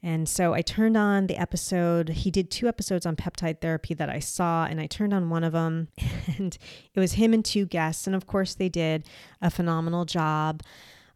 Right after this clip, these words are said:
but they were talking about cytokines and autophagy and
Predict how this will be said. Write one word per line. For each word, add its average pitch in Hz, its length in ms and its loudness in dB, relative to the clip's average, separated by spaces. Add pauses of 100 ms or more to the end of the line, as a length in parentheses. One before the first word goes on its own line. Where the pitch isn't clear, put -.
but 165 380 2
they 180 100 0
were 170 60 -2
talking 165 260 -2
about - 140 -8
cytokines 208 1300 2
and 156 560 -4
autophagy 185 1400 0
and 135 600 -8